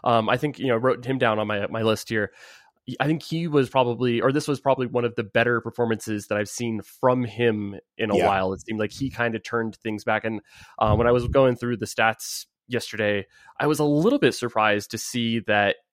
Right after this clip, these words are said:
Speaker 1: he only had nine final third touches by my count, because
Speaker 2: Mm-hmm.
Speaker 1: I, it feels like I,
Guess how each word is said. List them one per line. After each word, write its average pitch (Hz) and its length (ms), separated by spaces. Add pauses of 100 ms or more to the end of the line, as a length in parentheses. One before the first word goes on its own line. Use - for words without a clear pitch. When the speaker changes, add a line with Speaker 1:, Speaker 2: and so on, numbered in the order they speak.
Speaker 1:
he - 120
only 190 180
had 131 340
nine 123 500 (120)
final 117 220
third 117 240
touches 98 540
by 107 260
my 104 500 (300)
count, 123 320 (360)
because 135 320
Speaker 2:
Mm-hmm. 107 120
Speaker 1:
I, 98 120
it 135 180
feels 165 300
like 131 160
I, 113 140